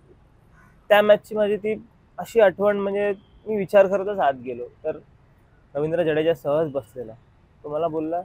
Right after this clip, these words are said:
"पहिला match आहे, इतना मत सोच क्या हो गया, but जो bowling डाला है तूने, वो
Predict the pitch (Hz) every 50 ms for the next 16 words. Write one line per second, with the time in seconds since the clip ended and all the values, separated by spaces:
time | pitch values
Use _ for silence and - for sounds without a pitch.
0 | 185 _ _ _ _ _ - - _ _ _ _ _ _ _ _ _ _ _ _
1 | _ _ - 165 160 170 196 208 208 185 170 156 - - 139 135 131 - _ _
2 | _ _ _ _ _ _ _ _ _ - 214 220 220 214 220 202 - - 156 143
3 | 131 - - _ _ _ _ _ _ - 165 165 165 143 143 135 127 127 113 113
4 | _ _ _ _ _ _ _ _ _ _ _ _ _ _ _ _ _ _ - 151
5 | 185 180 - 170 170 196 160 147 135 139 165 202 226 214 202 190 180 170 165 156
6 | - 147 139 135 139 147 - - 175